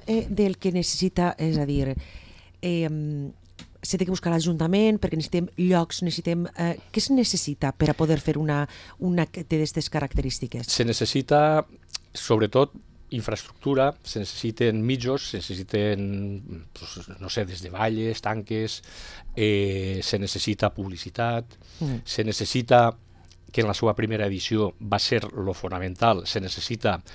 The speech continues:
Speaker 2: implicar als centres de Vila-real en el projecte, en el concurs, donant-los formació a, i pagant eixa formació als professors dels centres de Vila-real i donar entrada i difusió als centres de Vila-real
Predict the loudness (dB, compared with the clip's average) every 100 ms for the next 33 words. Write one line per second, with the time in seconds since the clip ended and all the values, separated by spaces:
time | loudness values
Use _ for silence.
0 | -16 -6 0 0 0 -2 -2 2 4 2
1 | -2 -6 -2 2 2 0 -2 -2 -2 -2
2 | -2 -2 0 4 4 4 -2 -12 -20 -20
3 | -20 -8 -2 0 0 -2 -6 -6 -2 2
4 | 2 2 -2 0 -4 -8 0 2 2 0
5 | -2 -2 -2 -4 -4 -4 -4 -2 -2 -2
6 | -4 -6 -4 -4 -2 -2 0 0 0 0
7 | -2 -6 -4 -6 -4 -4 0 2 0 -4
8 | -18 -18 -18 -4 2 2 2 -2 -4 -6
9 | -2 0 0 4 4 4 0 -4 -2 -2
10 | -4 -2 0 0 -2 0 2 2 4 4
11 | 4 0 -8 -14 -6 0 4 4 4 4
12 | 4 2 4 6 6 4 -4 -20 -20 -20
13 | -20 -10 -4 0 0 0 0 2 0 2
14 | -2 0 -4 -2 0 0 2 0 2 2